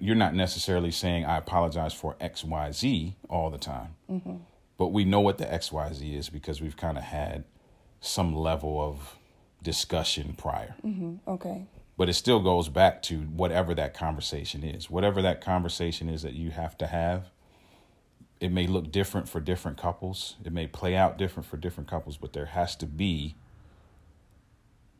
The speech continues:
Speaker 1: some level of dialogue that leads you down the path to a, to apologizing well.
Speaker 2: Yeah, I agree. Well, I will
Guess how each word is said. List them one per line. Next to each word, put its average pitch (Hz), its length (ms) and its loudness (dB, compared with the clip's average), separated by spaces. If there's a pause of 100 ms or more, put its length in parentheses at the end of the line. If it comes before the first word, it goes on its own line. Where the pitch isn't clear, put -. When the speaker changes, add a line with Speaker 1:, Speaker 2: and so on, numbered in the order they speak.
(280)
Speaker 1:
some 123 460 6
level 95 400 6
of 80 200 0
dialogue 80 600 2
that 73 160 -6
leads 85 340 -4
you 80 100 -4
down 78 340 -2
the 69 80 -6
path 104 480 2
to 73 220 -6
a, 65 120 -6 (840)
to - 120 -4
apologizing 73 800 -6
well. - 220 -14 (160)
Speaker 2:
Yeah, 202 220 -4 (600)
I 220 100 -6
agree. 226 340 -8 (1160)
Well, 233 320 0
I 202 160 -2
will 208 380 -4